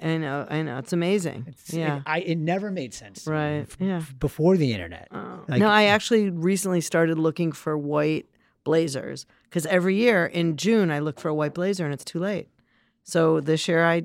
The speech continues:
Speaker 1: started
Speaker 2: <laughs> In
Speaker 1: now.
Speaker 2: February?
Speaker 1: Yeah.
Speaker 2: <laughs>
Speaker 1: And I just ordered two white blazers. I'll try 'em on. Whatever fits, I'll send the other one back.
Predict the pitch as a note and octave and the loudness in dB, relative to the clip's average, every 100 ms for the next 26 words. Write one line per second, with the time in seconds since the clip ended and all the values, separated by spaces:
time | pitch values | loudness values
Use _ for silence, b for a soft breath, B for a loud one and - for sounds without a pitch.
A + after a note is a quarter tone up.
0 | - - - D3 D3+ D3+ D3 - - - | -6 -8 -2 0 0 0 -2 0 2 4
1 | C#3 C#3+ D#3 C4 D#4+ F#3+ F3 G3 - F#3 | 4 6 4 4 2 2 -2 -4 -4 0
2 | G3+ G3+ A3 G3 F#3 F#3 G3+ F#3 - F#3+ | 2 2 0 0 2 4 2 0 0 2
3 | F3+ F3+ F3 D3+ C#3+ F3 E3 D#3+ - D3+ | 2 2 0 -2 0 -2 0 -2 0 0
4 | E3 D3 D#3 E3 D#3 D#3 D#3 D3 D#3 E3 | 0 0 -2 -2 -2 -4 -4 -6 -4 -4
5 | D3 D3 D3 D3+ D3+ E3 E3 C#3 D3+ - | -4 -4 -4 -2 -2 -2 -2 -2 -4 -8